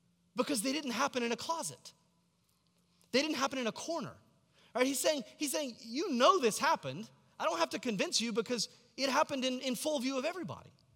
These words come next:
And, and Agrippa doesn't disagree.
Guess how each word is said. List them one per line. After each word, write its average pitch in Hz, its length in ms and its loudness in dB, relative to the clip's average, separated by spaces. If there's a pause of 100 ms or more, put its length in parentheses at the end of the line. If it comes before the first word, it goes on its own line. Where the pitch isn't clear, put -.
(760)
And, 214 140 2
and 214 160 2
Agrippa 220 380 4
doesn't 202 260 0
disagree. 262 520 -6